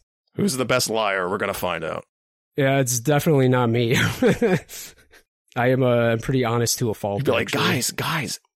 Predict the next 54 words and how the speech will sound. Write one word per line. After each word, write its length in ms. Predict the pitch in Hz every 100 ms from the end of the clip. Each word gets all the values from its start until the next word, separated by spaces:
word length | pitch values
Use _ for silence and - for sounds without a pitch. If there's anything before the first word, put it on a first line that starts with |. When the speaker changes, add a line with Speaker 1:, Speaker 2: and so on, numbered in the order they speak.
| _
Speaker 2:
it's 340 | 131 - -
not 540 | 135 147 165 180 185 180 -
me, 500 | 156 160 202 196 180
I 160 | 98 104
promise." 640 | - - 165 175 127 - 82
And 100 | 78
they 60 |
all 140 | 62 -
go 140 | -
after 220 | 101 -
you. 60 | 120 - - _ _
<laughs> 360 | _ _ _ 170
Speaker 1:
Look, 260 | 196 151
I 120 | 131
know 140 | 151 170
you 80 | 180
saw 240 | 185 170
me 100 | 175
stab 380 | - - 147 151
the 80 | 143
guy 160 | 151
in 100 | 151
the 60 | 120
face, 320 | - 139 110
but 100 | 117
I 40 | 117
promise 600 | - 156 156 151 - 190
you 100 | 156
that 160 | 143
wasn't 340 | 147 135 160 131
me. 360 | 160 123 95 - _ _ _ _ _ _ -
All 80 | 147
right, 200 | 143 127
Mike, 260 | 123 127 139
I 60 |
think 220 | 135 165 151
we've 240 | 135 -
come 420 | - 120 131 147
to 120 | 143 135
the 160 | 135
end 160 | 139 180
of 80 | 196
our 120 | 190
podcast 640 | 214 226 - 143 113 104
because 360 | 117 117 127 120
we 140 | 120
do 180 | 120 120
not 280 | 127 135 135
have 360 | 110 127 135 123
a 80 |
surprise 460 | 117 131 - 120 127
mechanics 540 | 113 - 95 95 -
this 280 | - 104 -
week. 420 | 110 98 98 -